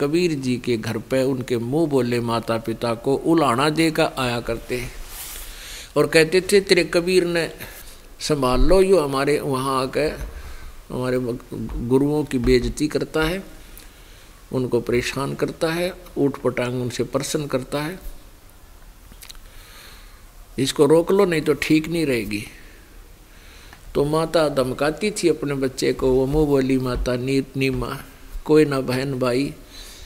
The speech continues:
अब के ये नहीं कुछ कहेगा, मैं इसको बहुत धमकाऊंगी।" तो रोजाना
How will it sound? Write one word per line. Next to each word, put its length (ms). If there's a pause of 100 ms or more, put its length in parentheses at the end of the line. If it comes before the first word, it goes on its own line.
(400)
अब 160
के 140
ये 220
नहीं 220
कुछ 220
कहेगा, 420
मैं 140
इसको 260
बहुत 280
धमकाऊंगी।" 760 (1800)
तो 80
रोजाना 760